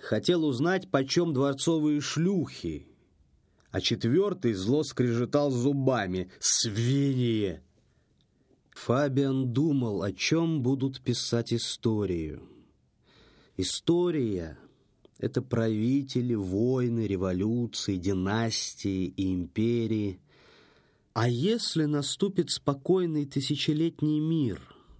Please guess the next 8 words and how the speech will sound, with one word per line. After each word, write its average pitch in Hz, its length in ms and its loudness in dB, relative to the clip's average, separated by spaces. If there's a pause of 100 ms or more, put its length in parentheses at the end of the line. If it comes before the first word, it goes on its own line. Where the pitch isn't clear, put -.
то 104 140 2
история 143 440 0
его 143 200 0
пропустит? 147 920 -4 (1200)
Пока 139 300 2
не 147 100 0
появятся 139 720 0
императоры, 147 800 -2